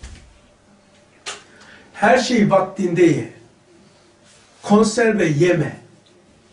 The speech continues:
Allah konserve şey yapsaydı,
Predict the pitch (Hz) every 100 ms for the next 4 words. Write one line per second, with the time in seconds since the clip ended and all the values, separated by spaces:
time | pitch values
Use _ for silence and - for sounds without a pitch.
0 | - _ _ _ _ _ _ _ _ _
1 | _ _ _ - - - - _ _ _
2 | _ - - _ _ _ _ - - -
3 | _ _ _ _ 180 208 233 226 - -
4 | - 208 208 - 220 175 - 214 202 262
5 | 233 -